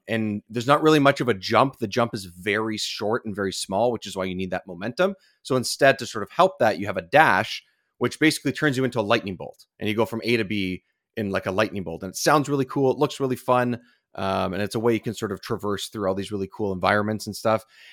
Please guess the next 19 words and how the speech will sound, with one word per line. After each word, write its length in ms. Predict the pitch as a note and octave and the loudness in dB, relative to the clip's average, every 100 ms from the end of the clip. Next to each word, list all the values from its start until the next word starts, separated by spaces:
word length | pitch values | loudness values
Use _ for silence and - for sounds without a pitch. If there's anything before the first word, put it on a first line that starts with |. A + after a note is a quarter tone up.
| - | 2
And 120 | C3 | 6
then 60 | D#3+ | 8
you 80 | D#3 | 8
have 140 | D#3+ | 8
the 60 | D#3+ | 6
ability 480 | D3+ D#3 D#3 D3+ | 6 6 6 4
to, 540 | C#3 - C#3+ C#3+ C3+ - _ | 2 0 2 4 2 -2 _
uh, 260 | A2 A2+ A2 | 2 4 4
attach 520 | A#2+ - E3 A3 - - | 0 2 6 6 4 -4
or 80 | C#3 | 0
repel 400 | B2+ - C#3 D#3 | 0 0 0 2
yourself 580 | C#3 B2+ B2+ A#2+ A#2 - | 0 -4 0 0 0 -4
on 240 | A#2 A2+ | -4 -2
magnets 560 | C3+ A3 B2 F#2 - - | 0 0 0 -8 -10 -8
that 140 | G2 | -6
are 100 | F#2+ | -4
in 120 | E2+ F#2 | -4 -8
the 60 | |
world. 380 | F2 E2+ G#1+ - | -6 -8 -10 -16